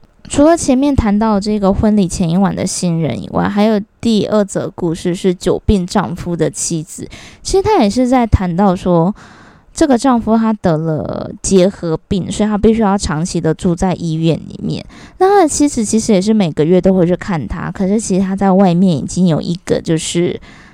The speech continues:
算是情郎了，一个好像理解他的人。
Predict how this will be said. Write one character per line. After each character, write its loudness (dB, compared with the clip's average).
算 2
是 0
情 -2
郎 -4
了， -10
一 4
个 2
好 -2
像 -2
理 -2
解 -4
他 -8
的 -12
人。 -14